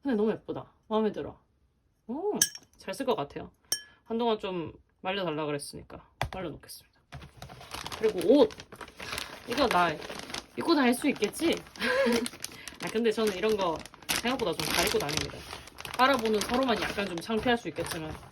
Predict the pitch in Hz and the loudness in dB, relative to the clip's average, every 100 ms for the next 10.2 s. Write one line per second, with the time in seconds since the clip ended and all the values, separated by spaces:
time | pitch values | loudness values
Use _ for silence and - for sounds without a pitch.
0 | - - 247 233 247 - - 254 208 220 | -8 2 4 4 2 -6 -2 2 2 2
1 | 285 349 370 190 - - - - _ _ | 0 0 2 2 -2 -10 -14 -18 _ _
2 | _ _ - 240 190 180 262 269 302 330 | _ _ -4 0 0 -2 -4 -4 -2 -2
3 | 311 175 170 - _ 254 226 214 233 196 | -2 -4 -8 -12 _ -4 0 0 0 -2
4 | 208 - 185 180 - - 170 156 - 165 | -10 -18 -14 -16 -12 -6 -6 -6 -8 -8
5 | 151 - - - - - - - - 285 | -8 -10 -12 -10 -12 -14 -20 -20 -6 -2
6 | 294 - 320 240 - - _ _ - 160 | -2 0 2 2 -2 -16 _ _ -16 -14
7 | - - - - - - - 277 185 214 | -14 -14 -14 -14 -16 -6 -2 0 0 2
8 | 247 185 - 165 147 143 - 170 165 180 | 2 2 -2 -6 -6 -6 -2 -2 -2 0
9 | 214 202 175 147 175 147 147 156 147 - | 2 2 2 2 0 -2 -4 -4 -6 -8
10 | - | -14